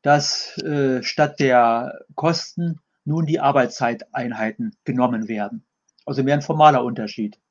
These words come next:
Eine sehr bedeutende Übereinstimmung beider Rechnungssystemen besteht in der Zuordnung von Aufwendungen. Nur die Einzelkosten können ja der Ware direkt zugerechnet werden, nicht jedoch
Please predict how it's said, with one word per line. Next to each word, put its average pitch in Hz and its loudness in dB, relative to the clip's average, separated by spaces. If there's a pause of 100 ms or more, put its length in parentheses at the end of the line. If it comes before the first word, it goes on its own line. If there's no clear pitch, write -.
(560)
Eine 143 4
sehr 156 4
bedeutende 156 2
Übereinstimmung 143 0 (280)
beider 156 4
Rechnungssystemen 147 -4 (400)
besteht 170 0
in 156 -6
der 143 0
Zuordnung 147 -4 (140)
von 143 -4
Aufwendungen. 107 -2 (400)
Nur 180 4
die 175 4
Einzelkosten 147 0
können 151 -4
ja 139 4
der 139 -2
Ware 143 2
direkt 160 -6
zugerechnet 120 -2
werden, 110 -6 (280)
nicht 151 -4
jedoch 160 0